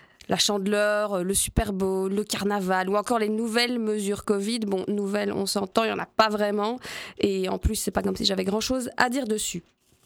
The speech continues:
Du coup, euh, là, j'étais vraiment en mode page blanche, en fait.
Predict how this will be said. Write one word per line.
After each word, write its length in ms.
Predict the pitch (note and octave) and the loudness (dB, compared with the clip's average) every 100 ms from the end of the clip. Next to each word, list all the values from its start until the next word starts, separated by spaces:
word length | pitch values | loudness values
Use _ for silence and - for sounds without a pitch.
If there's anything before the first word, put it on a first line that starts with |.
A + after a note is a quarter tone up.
| _ - - - | _ -20 -10 -2
Du 180 | G3+ B3+ | -2 -2
coup, 300 | - B3 D#4+ - _ - - | 0 0 -2 -8 _ -2 0
euh, 320 | G3 F#3 F#3 | 2 0 0
là, 180 | G3 A#3 | 0 0
j'étais 240 | C4 A3+ G#3+ | -2 -2 0
vraiment 300 | G#3 G#3+ A#3 | 0 0 0
en 60 | G3+ | 0
mode 340 | G3+ A3+ - _ _ - | 0 -2 -6 _ _ 0
page 200 | C4 A3 | 2 2
blanche, 260 | G3 F#3 | -2 -2
en 40 | F#3 | -6
fait. 340 | - - - | -4 -6 -6